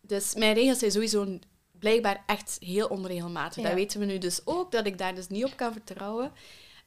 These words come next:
Speaker 2: En het
Speaker 1: Ehm,
Speaker 2: knipje was nog niet
Speaker 1: en het
Speaker 2: gebeurd.
Speaker 1: knipje was heel veel stoere praat over een knipje, maar het was dus nog niet gebeurd. Nog steeds niet gebeurd. <laughs> Dus, ehm, ja, goed. Ehm,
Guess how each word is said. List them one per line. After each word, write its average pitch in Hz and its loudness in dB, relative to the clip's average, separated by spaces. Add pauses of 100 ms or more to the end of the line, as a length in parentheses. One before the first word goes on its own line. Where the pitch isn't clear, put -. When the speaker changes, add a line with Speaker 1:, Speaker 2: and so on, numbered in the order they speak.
Speaker 2:
En 208 0
het 208 4
Speaker 1:
Ehm, 208 0
Speaker 2:
knipje 240 0
was 202 0
nog 190 -6
niet 196 -10
Speaker 1:
en 285 0
het 302 2
Speaker 2:
gebeurd. 359 4
Speaker 1:
knipje - -2
was 330 8 (280)
heel 339 4
veel 330 0
stoere 302 4
praat 269 6
over 262 4
een 220 2
knipje, 311 6
maar 262 6
het - -2
was 254 4
dus 233 4
nog 208 2
niet 247 4
gebeurd. 254 8
Nog 170 -8
steeds - 0
niet 294 2
gebeurd. 311 2 (240)
<laughs> 339 -2
Dus, 247 6
ehm, 220 4 (640)
ja, 220 2
goed. 285 -2 (260)
Ehm, 190 -2